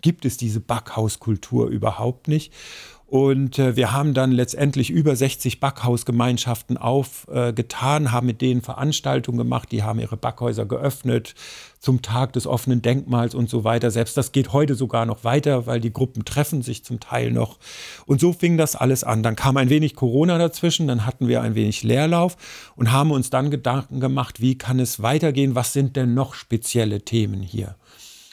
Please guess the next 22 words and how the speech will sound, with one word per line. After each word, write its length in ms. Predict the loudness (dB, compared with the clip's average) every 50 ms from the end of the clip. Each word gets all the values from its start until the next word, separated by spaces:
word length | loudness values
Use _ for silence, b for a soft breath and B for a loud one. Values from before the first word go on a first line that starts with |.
| B B _
Und, 640 | 0 2 4 4 4 4 4 2 2 0 -2 -2 0
äh, 240 | 0 2 2 0 -2 B B B B B B B B _ _ _
und 380 | 0 2 2 2 2 0 -4 -6
so 360 | -6 0 2 4 4 4 2 0
waren 320 | 0 2 2 2 2 2
wir 180 | 2 2 2 2
relativ 560 | 2 2 4 2 2 0 0 -2 -2 0 -2
schnell 460 | -4 -2 2 2 4 4 4 4 2
bei 180 | 2 0 0 0
dem 220 | 0 0 0 0
Gedanken, 800 | -4 -4 -2 -2 0 0 0 -2 -4 _ -4 -2 -2 -2 -4 -6 -8 _
etwas 400 | -6 -6 -4 -4 -4 -4 -4 -4
zu 100 | -4 -2
machen 380 | 0 2 2 2 2 2 0 -2
zum 240 | -2 -4 -4 -4
Thema 320 | -4 -2 -2 0 0 0 0
Industriekultur, 1600 | 0 0 -2 0 0 -2 -4 -8 -10 -10 -2 2 2 4 4 2 0 _ -4 0 4 4 4 4 2 -2 -4 0 2 2 2 2 0 B B B B B B B B B -4
weil, 460 | -2 0 2 2 4 4 2 2 0 b b b b b b _ -4
äh, 280 | -2 0 2 2 0 -2 -4 -2
doch 240 | 0 0 0 0 -4
zum 180 | -4 -2 0 2
Beispiel 520 | 2 2 2 0 0 0 0 0 0 -2